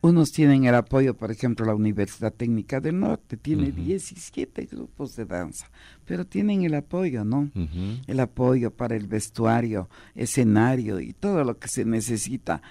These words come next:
Speaker 1: Pero con el grupo hemos, nos ha tocado trabajar, no yo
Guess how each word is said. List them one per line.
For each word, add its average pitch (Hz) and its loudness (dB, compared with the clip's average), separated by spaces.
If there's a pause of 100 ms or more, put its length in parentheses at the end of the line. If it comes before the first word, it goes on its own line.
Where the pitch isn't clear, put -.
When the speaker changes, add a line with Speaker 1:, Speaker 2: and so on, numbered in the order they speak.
(340)
Speaker 1:
Pero 202 6
con 190 2
el 196 4
grupo 185 2 (520)
hemos, 160 2 (140)
nos 143 0
ha 139 4
tocado 131 -2
trabajar, 85 -4 (300)
no 139 2
yo 120 2